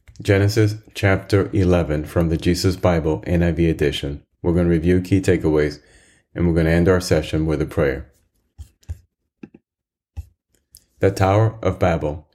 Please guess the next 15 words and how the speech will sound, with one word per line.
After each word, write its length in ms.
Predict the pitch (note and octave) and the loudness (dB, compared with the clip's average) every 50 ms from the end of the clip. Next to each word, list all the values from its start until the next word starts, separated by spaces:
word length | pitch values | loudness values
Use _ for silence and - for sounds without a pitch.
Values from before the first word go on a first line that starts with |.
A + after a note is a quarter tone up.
| _ _ - | _ _ -4
Now 160 | - F#2+ G2 | 0 0 4
the 140 | F#2+ G2+ F#2 | 4 4 4
whole 260 | F#2+ A#2 B2 B2 A#2+ | 4 2 2 4 4
world 400 | A2+ A2 G#2+ F#2 F2 E2+ E2+ - - _ _ _ - | 4 4 4 4 2 -2 -2 -6 -12 _ _ _ -6
had 220 | G2 G2 F#2 F2 F2 | -2 0 0 2 2
one 220 | G2 G#2 G2+ G#2 | 2 4 4 4
language 420 | G#2 G2 F2+ E2+ D#2+ E2 D#2 - E2 | 4 2 2 0 0 -2 -4 -2 -4
and 220 | D#2+ D#2+ D#2 - - | -4 -4 -4 -6 -8
a 120 | D2 D#2+ | -10 -10
common 340 | - - G2 F#2 F#2 F2 D#2+ | -4 -2 -2 0 0 0 -2
speech. 500 | - - - E2 C#2+ - - - - _ _ _ _ _ _ _ _ _ _ _ _ _ _ _ _ - | -4 -4 -4 -4 -4 -4 -8 -16 -20 _ _ _ _ _ _ _ _ _ _ _ _ _ _ _ _ -4
As 160 | - F#2 - | -4 -4 -2
people 360 | - - A#2 A#2+ A2+ C3 B2 | 0 0 0 0 2 2 2
moved 360 | A#2 A2+ A#2 A2+ A2 - - - | 4 4 4 4 2 0 -2 0
eastward, 560 | G#2+ A2 G#2+ - - D#2+ E2 D#2+ D#2+ D#2 | 2 2 2 0 -2 -2 -2 -2 -2 -4